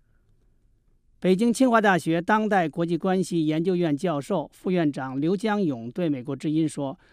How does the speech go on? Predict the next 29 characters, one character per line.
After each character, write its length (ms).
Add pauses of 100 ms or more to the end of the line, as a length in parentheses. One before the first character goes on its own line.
(200)
除 240
工 300
业 300
温 280
室 180
气 220
体 160
排 220
放 220
外， 220 (120)
国 120
际 140
社 220
会 180
应 140
该 120
关 280
注 180
另 220
外 120
一 120
个 180
温 260
室 200
气 260
体 180
排 200
放 200
源， 280